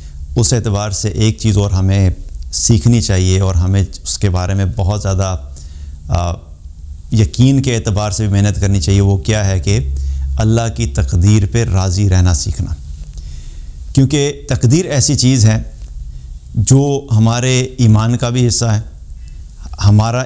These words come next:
ईमान तकदीर पे ईमान लाए बग़ैर मुकम्मल नहीं होता। और वैसे भी अगर हम तकदीर के बारे में देखें तो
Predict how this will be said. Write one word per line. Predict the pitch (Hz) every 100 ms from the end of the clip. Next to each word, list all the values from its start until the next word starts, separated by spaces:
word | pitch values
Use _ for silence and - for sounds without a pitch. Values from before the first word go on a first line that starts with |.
| 131
ईमान | 110 104 113 135 131
तकदीर | - 113 98 104 123 131
पे | - 98 110
ईमान | 104 113 117
लाए | 110
बग़ैर | 110 104 107 143 - -
मुकम्मल | 107 120 113 104
नहीं | 101 95
होता। | 92 - - - - - - - -
और | 113 117 123 123 127 123 123 113 - - - - -
वैसे | 117 123 - 151
भी | 135
अगर | 131 127
हम | 127
तकदीर | 123 104 117 127
के | 127
बारे | 110 120
में | 123 110
देखें | 110 151 120 - - - - - 123
तो | 123 127 -